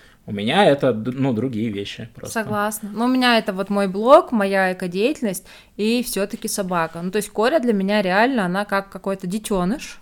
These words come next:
Speaker 2: а, который мы тоже воспитываем, очень много проводим времени. Она требует очень много внимания. Но я понимаю, что я устаю даже от нее. То есть как бы для меня вот даже этого оказывается много.
Speaker 1: Ну да, но я Колю просто не воспринимаю как проект, потому что, к сожалению,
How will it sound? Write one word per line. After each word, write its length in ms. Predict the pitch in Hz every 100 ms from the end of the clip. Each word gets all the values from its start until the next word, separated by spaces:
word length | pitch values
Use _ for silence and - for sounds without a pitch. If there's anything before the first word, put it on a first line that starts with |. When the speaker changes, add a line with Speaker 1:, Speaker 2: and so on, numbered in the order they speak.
| -
Speaker 2:
а, 300 | 208 202 196
который 320 | 196 208 214
мы 120 | 196
тоже 240 | 190 180 175
воспитываем, 640 | 262 - 240 240 220 190 202
очень 220 | 240 240
много 200 | 254 240
проводим 480 | 240 247 247 247 233
времени. 500 | 180 175 185 180 180 - - -
Она 160 | 180
требует 360 | 202 247 226 226
очень 200 | 233 226
много 220 | 220 214
внимания. 560 | 208 208 185 175 175 165
Но 100 | -
я 120 | 220
понимаю, 280 | 220 214 302
что 140 | - 220
я 140 | 208
устаю 360 | 208 - 220 262
даже 240 | 214 214
от 120 | 196
нее. 360 | 190 180 151 156 _ -
То 60 |
есть 100 | 160
как 160 | - 180
бы 100 | 175
для 220 | 175 185
меня 260 | 190 220 220
вот 140 | 185
даже 240 | 185 185
этого 500 | - 180 180 156 156 - -
оказывается 540 | 180 180 170 165 -
много. 420 | 175 165 156 156 - -
Speaker 1:
Ну 200 | 160 208
да, 180 | 185 107
но 80 |
я 140 | 123 147
Колю 220 | 170 143
просто 240 | 107 127
не 60 | 131
воспринимаю 420 | 120 - 135 117
как 120 | 113 -
проект, 380 | 117 170 - -
потому 280 | - 113
что, 140 | 120 123
к 60 | -
сожалению, 640 | 113 120 185 190 127 107